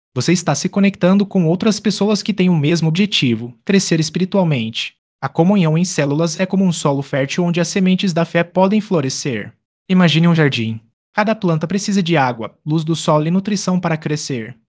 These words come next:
Da mesma forma, em um grupo, você recebe apoio, amor e incentivo. Isso ajuda você a fortalecer sua fé e a entender melhor a palavra de Deus.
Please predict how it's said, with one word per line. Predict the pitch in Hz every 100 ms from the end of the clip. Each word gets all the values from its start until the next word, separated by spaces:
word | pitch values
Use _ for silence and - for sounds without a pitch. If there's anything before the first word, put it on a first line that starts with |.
| _ _
Da | 131
mesma | 139 185 190
forma, | - 160 170 180
em | 180 170
um | 180
grupo, | 143 170 170 151 _
você | 165 196
recebe | 190 202 196 170
apoio, | - 135 139 156 -
amor | 175 180 156 151 -
e | 196
incentivo. | 226 226 196 - 139 110 120 - _ _ _
Isso | 135 -
ajuda | 120 165
você | 185 165 -
a | 175
fortalecer | - 180 190 190 185 147
sua | 135 185
fé | 185 - 180 190
e | 165 156
a |
entender | 180 190 208 170
melhor | 170 180 165 180
a |
palavra | 180 190 180 180
de | 151
Deus. | 131 135 101 - -